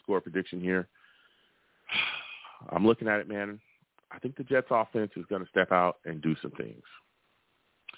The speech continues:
I'm just feeling something that they're gonna be able to put some things together, okay? <sighs> I think they're gonna be able to come out and run the ball against the Raiders.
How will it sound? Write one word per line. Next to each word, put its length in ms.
I'm 120
just 140
feeling 400
something 340
that 160
they're 120
gonna 160
be 140
able 140
to 60
put 220
some 180
things 280
together, 440
okay? 400
<sighs> 40
I 80
think 160
they're 100
gonna 160
be 120
able 100
to 60
come 180
out 160
and 100
run 180
the 60
ball 340
against 260
the 60
Raiders. 360